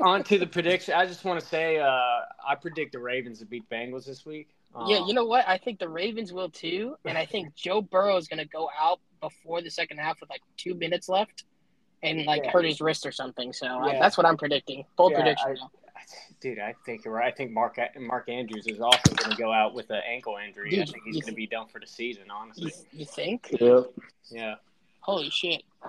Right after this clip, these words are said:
Speaker 1: I, I'm just gonna throw a score out there. I think it's gonna
Speaker 3: Fly,
Speaker 1: be
Speaker 3: Ravens, fly.
Speaker 1: thirty-four twenty Bengals.
Speaker 2: Oh,
Speaker 1: I mean, Ravens.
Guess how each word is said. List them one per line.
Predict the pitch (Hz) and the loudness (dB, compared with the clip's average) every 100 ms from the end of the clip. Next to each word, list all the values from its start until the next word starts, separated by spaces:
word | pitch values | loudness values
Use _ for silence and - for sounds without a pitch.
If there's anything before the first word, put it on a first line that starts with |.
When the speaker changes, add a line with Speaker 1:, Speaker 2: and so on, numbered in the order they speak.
| - _ - | -18 _ 4
Speaker 1:
I, | 160 175 | 4 6
I'm | 196 220 | 2 2
just | 220 | 0
gonna | 190 151 | 2 4
throw | 160 151 | 4 4
a | 123 | 2
score | - 135 131 104 | 0 0 0 0
out | 98 | -4
there. | 101 101 | -4 2
I | 143 | 2
think | - 196 | 4 2
it's | 185 | 2
gonna | - 147 | 0 0
Speaker 3:
Fly, | 110 120 | 4 8
Speaker 1:
be | |
Speaker 3:
Ravens, | 123 120 131 143 | 10 10 8 2
fly. | |
Speaker 1:
thirty-four | 117 98 98 | 2 2 2
twenty | 135 110 | -2 -4
Bengals. | 117 117 92 - - _ - - _ _ - | -6 -8 -10 -16 -20 _ -20 -20 _ _ -12
Speaker 2:
Oh, | - 196 | 2 8
Speaker 1:
I | 226 | 8
mean, | 147 | 8
Ravens. | 127 127 196 147 | 4 4 2 -2